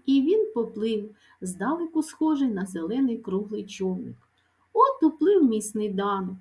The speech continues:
вигукнув зайчик. «Ну нічого, зате я напоїв горобчика, сховав від дощу метелика і врятував польову мишку». Діти,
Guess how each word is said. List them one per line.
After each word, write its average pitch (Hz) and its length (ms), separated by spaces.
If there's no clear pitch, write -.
вигукнув 190 580
зайчик. 185 520
«Ну 381 80
нічого, 427 760
зате 220 340
я 240 220
напоїв 214 600
горобчика, 254 840
сховав 339 540
від 196 140
дощу 190 380
метелика 330 800
і 196 100
врятував 185 760
польову 196 600
мишку». 185 760
Діти, 202 400